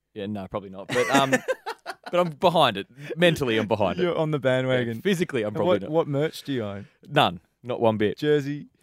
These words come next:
Speaker 1: Nah.
Speaker 2: Scarf? Get a, just get
Speaker 1: I
Speaker 2: a
Speaker 1: don't think
Speaker 2: jersey.
Speaker 1: I own anything that's purple.
Speaker 2: Get a jersey.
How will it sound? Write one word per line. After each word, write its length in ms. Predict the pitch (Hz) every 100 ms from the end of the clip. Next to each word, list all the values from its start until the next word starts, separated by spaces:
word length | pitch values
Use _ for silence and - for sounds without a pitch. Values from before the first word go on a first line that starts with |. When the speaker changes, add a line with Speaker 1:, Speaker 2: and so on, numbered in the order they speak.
| _ _
Speaker 1:
Nah. 240 | 113 110 95 _
Speaker 2:
Scarf? 460 | - - 139 131 151
Get 160 | 226
a, 40 | 240
just 200 | - -
get 80 | 202
Speaker 1:
I 40 |
Speaker 2:
a 20 |
Speaker 1:
don't 80 | 262
think 120 | 381
Speaker 2:
jersey. 160 | 226 277
Speaker 1:
I 80 | 165
own 80 | 147
anything 360 | 147 170 131
that's 100 | 110
purple. 460 | - 117 156 - - _ _
Speaker 2:
Get 160 | - 180
a 40 |
jersey. 420 | 160 175 156 -